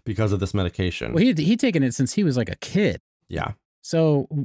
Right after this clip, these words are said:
Speaker 2: like he said, when he came off of it, he said he was, like, a different person. They were two different people.
Speaker 1: Mm-hmm. And there were a couple other characters in the doc who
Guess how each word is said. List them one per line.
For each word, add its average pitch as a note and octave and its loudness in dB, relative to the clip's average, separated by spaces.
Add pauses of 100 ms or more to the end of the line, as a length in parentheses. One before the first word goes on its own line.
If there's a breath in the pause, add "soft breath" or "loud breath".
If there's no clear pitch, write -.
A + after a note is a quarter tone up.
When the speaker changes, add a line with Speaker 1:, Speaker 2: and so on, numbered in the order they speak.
(180)
Speaker 2:
like D3+ 0
he D3+ 2
said, F#3 0
when F3 0
he C#3 2
came D#3+ 0
off D#3 0
of C3+ -2
it, G2+ 0
he C#3 -2
said D3 0
he C#3+ 2
was, B2+ -2 (120)
like, A#2+ -2
a A2+ -2
different C3 -2
person. G#2+ 0
They G2+ 0
were G2+ -2
two C#3 0
different A#2 -2
people. G2+ -2 (280)
Speaker 1:
Mm-hmm. G#2 0 (720)
And A#2 0
there A#2 4
were A#2 4
a A2+ 0
couple B2+ 2
other A#2+ 2
characters G2 0
in F#2+ 2
the F2+ 2
doc F2 -2
who F#2+ 0